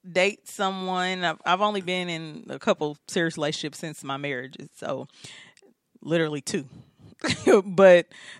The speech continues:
um, when I'm dating someone that has children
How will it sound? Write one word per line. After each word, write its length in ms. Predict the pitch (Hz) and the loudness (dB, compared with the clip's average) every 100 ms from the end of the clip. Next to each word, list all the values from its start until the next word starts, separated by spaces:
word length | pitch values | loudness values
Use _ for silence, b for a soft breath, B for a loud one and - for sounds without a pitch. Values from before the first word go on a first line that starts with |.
| _ | _
um, 640 | 202 202 190 175 170 165 175 B B B B - | 4 4 4 2 0 -8 -16 B B B B -2
when 180 | 220 226 | 2 6
I'm 520 | 233 285 285 269 214 | 6 6 4 0 2
dating 300 | 202 214 220 | 4 4 0
someone 440 | 208 180 175 165 156 | -2 -2 -2 -2 0
that 140 | 165 | 0
has 320 | 185 175 185 | 2 2 0
children 720 | - 175 160 - 147 160 175 | -2 -2 -2 -4 -10 -10 -14